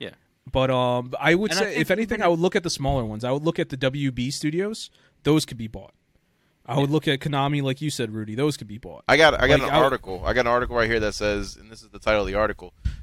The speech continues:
Speaker 3: Sony just got sucker punched, but here's how Sony, here's how PlayStation could bounce back. Top eight companies Sony would benefit from buying.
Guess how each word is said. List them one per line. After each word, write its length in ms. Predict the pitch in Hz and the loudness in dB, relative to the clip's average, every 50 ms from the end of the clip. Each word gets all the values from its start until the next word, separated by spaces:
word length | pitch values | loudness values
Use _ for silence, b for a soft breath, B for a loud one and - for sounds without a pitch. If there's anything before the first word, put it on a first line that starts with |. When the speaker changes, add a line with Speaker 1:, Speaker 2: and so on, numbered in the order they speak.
| B - | B -4
Speaker 3:
Sony 240 | - 131 143 151 143 | -2 0 0 0 0
just 160 | 143 139 - | -2 0 4
got 160 | 143 123 113 | 4 4 4
sucker 300 | - - 127 120 - 110 | 4 2 0 0 0 -4
punched, 340 | - - 120 110 107 - - | -6 -4 -4 -4 -4 -4 -6
but 120 | - 104 | -6 -4
here's 220 | 98 120 120 117 - | -2 -2 -2 0 4
how 120 | 123 113 117 | 4 4 4
Sony, 280 | - - 117 110 107 98 | 2 -2 -6 -6 -6 -6
here's 220 | 107 117 120 113 | -6 -4 -2 0
how 100 | 127 117 | 0 0
PlayStation 480 | - - 113 110 104 - 110 101 - - | 0 -2 -4 -4 -4 -4 -6 -6 -6 -10
could 140 | - 92 - | -16 -8 -4
bounce 240 | 92 90 87 - - | -4 -4 -4 -6 -12
back. 300 | - - 95 - - - b b b b b b _ _ - | -14 -12 -12 -12 -14 -18 b b b b b b _ _ 2
Top 260 | - 127 127 131 - | 6 8 8 8 8
eight 160 | 123 123 117 - | 4 2 2 2
companies 480 | - 120 120 113 110 110 110 104 - - | 0 -2 -2 -2 -4 -6 -8 -8 -6 -4
Sony 260 | 117 113 110 110 110 | -4 -4 -4 -4 -6
would 140 | 101 98 87 | -8 -6 -6
benefit 380 | 104 104 107 98 - 104 - | -4 -4 -4 -6 -8 -12 -20
from 140 | - - 98 _ | -20 -20 -12 _
buying. 340 | 92 85 71 65 64 60 | -4 -4 -4 -4 -6 -10